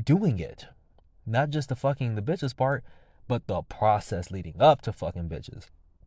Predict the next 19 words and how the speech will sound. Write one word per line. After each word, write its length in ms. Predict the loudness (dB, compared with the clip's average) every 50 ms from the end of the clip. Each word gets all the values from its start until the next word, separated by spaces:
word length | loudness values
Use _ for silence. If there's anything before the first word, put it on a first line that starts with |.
| _ -20 -20 _ -20 -20 -20 -20 -20 -16 -6 -2
That's 280 | 0 0 0 0 -2
what 120 | -4 -4 -4
I'm 80 | -4
talking 280 | 0 2 2 2 2 0
about. 220 | -2 -4 -4 -2
Because 360 | -2 0 6 8 10 10 10
without 440 | 8 4 4 8 10 12 12 10 8 4
that 480 | -4 -8 2 6 8 8 8 8 6 6
part, 360 | 10 10 10 10 10 8 4 -2 -10 -20 -20 -20 -20 -20 -20 -20 _ -20 -20 -12 -4
the 220 | 6 12 12 12 12
fucking 440 | 10 4 2 4 4 4 4 6
of 240 | 8 6 6 6 4
the 80 | 2 4
bitches 480 | 6 6 6 6 4 0 0 2 4
is 140 | 4 4 4
not 220 | 4 4 2 2 4
going 280 | 4 4 4 4 2
to 140 | 4 4 2
happen. 600 | 2 2 -2 -4 -4 -2 -4 -4 -6 -6 -10 -16